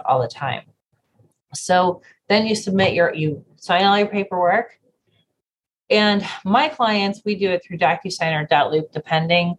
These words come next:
Uh, sometimes you can do it, uh, write pen and paper, and then you'll get a copy of it from your agent. DocuSign, we all have a copy at the same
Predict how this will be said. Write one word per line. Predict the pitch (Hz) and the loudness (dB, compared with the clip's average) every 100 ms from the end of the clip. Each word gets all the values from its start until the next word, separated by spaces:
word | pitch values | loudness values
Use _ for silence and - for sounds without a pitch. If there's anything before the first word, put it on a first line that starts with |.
| _ _ - | _ _ -4
Uh, | 135 | -4
sometimes | - - 180 170 175 165 160 160 | -2 0 0 2 2 2 0 -2
you | 165 | -4
can | 165 | -2
do | 160 156 | 2 2
it, | 151 151 147 - - | 4 2 0 -6 -6
uh, | 139 - - | -4 -4 -4
write | 156 143 | -2 -2
pen | - 165 | 0 2
and | 156 156 | 2 0
paper, | 151 151 151 151 151 _ _ _ _ | -2 0 2 2 0 _ _ _ _
and | - 170 | 0 4
then | 165 160 | 4 4
you'll | 160 | 2
get | 156 147 | 4 2
a | 143 | 0
copy | 147 139 147 | 0 0 2
of | 139 | 2
it | 139 - | 0 -4
from | 151 147 | -2 -2
your | 143 - | -2 -2
agent. | 147 147 147 147 | -2 0 -2 -2
DocuSign, | - 147 143 - 156 147 143 | 0 0 0 -2 -4 -2 0
we | 139 | 2
all | 135 | 2
have | 143 | 0
a | |
copy | - 135 127 139 | -6 -6 -6 -8
at | - | -18
the | |
same | - 196 | -12 -12